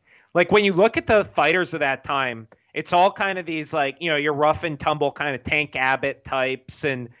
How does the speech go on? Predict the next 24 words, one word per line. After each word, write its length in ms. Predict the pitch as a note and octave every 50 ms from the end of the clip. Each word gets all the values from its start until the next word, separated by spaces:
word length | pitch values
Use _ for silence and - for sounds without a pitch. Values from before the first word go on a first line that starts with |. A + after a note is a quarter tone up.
| _ _ _
people 300 | - F#3+ F3 - F#3 E3+
like 280 | D#3+ D3+ D3+ D3 -
that 320 | - D#3 D3+ D3+ C#3 - -
who 260 | - D3+ D3+ D3 D3
are 460 | D3 C#3+ C#3 C3+ C3 C3+ C3+ B2+ - _ _ _ _
trying 240 | - A3 G#3 G#3 G#3
to 60 | G3+
kind 240 | G3+ - G3 F#3 F3
of 140 | E3 C#3+ C3 _ _
dismiss 680 | - F3+ D#3+ - - - D3+ D3+ D3+ D3+ - - -
the 260 | - D#3 D#3+ D3+ D3
traditional 560 | C#3 - - F3 D#3 C#3+ C#3 - - - D3 C#3
martial 440 | C#3 C#3 C3+ C#3 - - D3+ D3
arts 560 | C#3 C3+ C3 C3+ C3+ C3+ - - - - - -
and 360 | - D#3 C#3+ C#3 C3+ C3 B2 - _ _ _ _ _ _
dismiss 520 | E3 E3 D#3+ - D#3 E3 E3 E3+ E3 -
kind 240 | - E3+ D#3+ D#3+ D#3
of 120 | D3+ C#3
our 280 | D3+ C#3+ C#3+ C#3+ C#3 C#3+
traditional 580 | - - - C#3+ C#3+ D3 C#3+ - E3+ D3+ C#3+
notions 680 | C3+ C3 B2+ B2+ C3+ C#3 - - D3 C#3 C#3 C#3+ C3+ -
of, 320 | C#3+ C3+ C3 C3 B2+ B2+ _ _ _ _ _
you 80 | D3 D3+
know, 240 | D3 C#3 C3+ A#2